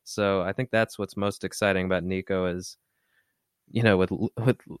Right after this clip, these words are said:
uh, Lucci, it was Lucien who had never coached grown men. You know, Lucci brought his assistant, Mikey Varos, who had never coached grown men. Obviously now,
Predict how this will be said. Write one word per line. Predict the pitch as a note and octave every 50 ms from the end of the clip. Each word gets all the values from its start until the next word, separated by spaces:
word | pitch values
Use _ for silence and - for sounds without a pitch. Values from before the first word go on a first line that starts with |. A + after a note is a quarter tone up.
| _ -
uh, | A2 G#2+ G2
Lucci, | F#2+ G2+ A#2 C3+ C#3 C3+ - - A2+ G#2+
it | G#2
was | G2 F#2+ G2+ F#2 F#2+ F#2+
Lucien | G#2+ A2 - - - A#2+ A#2+ A#2+ A#2+ A2+
who | A2+ G#2+
had | G#2 F#2+
never | G#2 G2+ G2+ G2 G2
coached | - - - F#2+ F#2 F2+ - - - -
grown | - G2+ F#2+ F#2+ F#2 F2+
men. | F2+ F2+ F2+ F#2 F#2 F#2+ _ _ _ _ _ _ _ _ _ _ _ _ _ -
You | - G#2
know, | G2 F#2+ F#2
Lucci | F#2 G#2+ A2+ A2 - A#2+ G2
brought | G#2+ G2+ G2
his | G2+ G#2 F#2+
assistant, | G2 F#2 - - - G2 - - - F#2+ F2
Mikey | F#2 G2 G2 - G2 F2+
Varos, | F#2 F#2+ G2+ G#2+ G#2 F#2+ F#2 -
who | - F#2+
had | F2+ F2+
never | F#2 F#2 F#2 F#2+
coached | - - F#2+ F#2 F#2+ -
grown | - - F2+ F2+ F2+ F2+
men. | F2+ F2+ F#2 F#2 F2
Obviously | F2+ F2+ F#2+ F#2 - - G2+
now, | F2+ F2+ F2+ F#2 F#2 F#2 F2+ F2 F#2 F2+